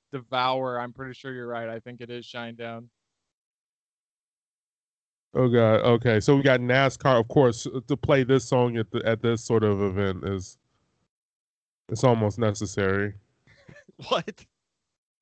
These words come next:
Speaker 2: I don't know.
Speaker 1: You don't think it'd be, like, country or, like, some
Speaker 2: I don't
Speaker 1: pop
Speaker 2: know, this
Speaker 1: country shit?
Speaker 2: this is kinda like, I don't know. This is either butt rock or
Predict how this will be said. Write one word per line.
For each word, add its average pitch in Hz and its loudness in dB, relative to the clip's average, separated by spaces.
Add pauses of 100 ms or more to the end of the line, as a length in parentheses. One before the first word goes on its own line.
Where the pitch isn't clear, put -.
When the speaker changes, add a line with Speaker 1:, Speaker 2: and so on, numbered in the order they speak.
(240)
Speaker 2:
I 131 -2
don't 123 4
know. 104 -2
Speaker 1:
You 156 -16
don't 160 -14
think 165 -10
it'd 156 -8
be, 156 -4
like, 131 -8
country 139 -6
or, 110 -4 (460)
like, 120 -12
some 131 -10
Speaker 2:
I - 0
don't 180 8
Speaker 1:
pop 202 6
Speaker 2:
know, 175 6
this 214 0
Speaker 1:
country 143 -12
shit? 156 0 (300)
Speaker 2:
this 170 2
is 175 -8
kinda 151 0
like, 110 0
I 131 2
don't 139 4
know. 113 2
This 135 -2
is 123 -2 (400)
either 151 6
butt 139 2
rock 147 0
or 110 -2